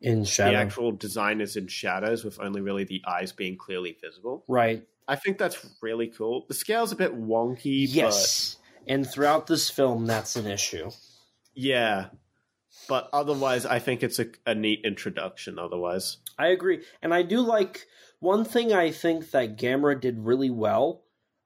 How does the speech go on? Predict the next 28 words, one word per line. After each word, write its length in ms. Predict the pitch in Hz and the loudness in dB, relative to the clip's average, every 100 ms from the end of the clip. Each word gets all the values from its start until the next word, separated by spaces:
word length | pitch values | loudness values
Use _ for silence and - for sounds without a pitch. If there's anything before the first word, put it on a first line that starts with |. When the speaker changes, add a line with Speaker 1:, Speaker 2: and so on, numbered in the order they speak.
| - | 2
Speaker 1:
um, 260 | 123 120 | 2 2
for 260 | 107 - 123 | -2 2 2
the 100 | 120 | 2
greater 320 | 113 117 117 | 2 2 2
kaiju 480 | 113 - 113 107 113 | -2 -2 -2 0 -2
genre 560 | 110 113 104 110 123 131 | -2 0 0 0 -2 -4
is 280 | - 110 - | -6 -6 -6
following, 920 | - - 151 180 208 180 165 147 - - | -6 0 4 4 4 4 4 2 -2 -4
uh, 340 | 117 110 107 | 0 2 2
Daiei's 760 | 101 113 113 113 110 101 - - _ - - | -2 0 2 2 -2 -6 -10 -12 _ -20 -14
first 320 | - 110 - | -4 -4 -2
couple 240 | 110 104 | -6 -4
of 120 | 104 - | -8 -6
Gamera 260 | 107 107 | -4 -4
films, 340 | 98 117 113 120 | -2 -2 0 -2
it 100 | 113 | -4
seemed 260 | - 143 | 0 4
like 220 | 139 131 - | 6 4 4
they 120 | 131 | 0
started 380 | - 131 123 117 | 2 2 2 -2
to 80 | |
take 280 | 113 113 110 | -2 -2 2
on 160 | 113 113 | 2 2
the 120 | 113 | 2
idea 440 | 107 107 107 107 104 | 0 -2 -2 -2 -2
of 320 | - 104 104 | -2 -6 -4
glowing 440 | 110 110 113 107 | 2 4 4 4
lights, 640 | 101 101 139 - - - - | 2 2 0 -2 -8 -8 -10